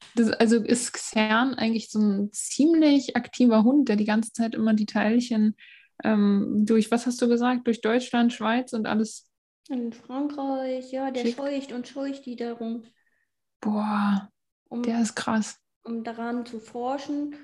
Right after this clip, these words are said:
Speaker 2: ob wir ein dunkles Loch, äh, ähm, ob man ein dunkles Loch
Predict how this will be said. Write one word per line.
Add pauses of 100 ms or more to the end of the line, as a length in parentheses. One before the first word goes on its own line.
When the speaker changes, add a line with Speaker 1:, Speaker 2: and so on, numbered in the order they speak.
(300)
Speaker 2:
ob
wir
ein
dunkles
Loch,
äh, (340)
ähm,
ob
man
ein
dunkles
Loch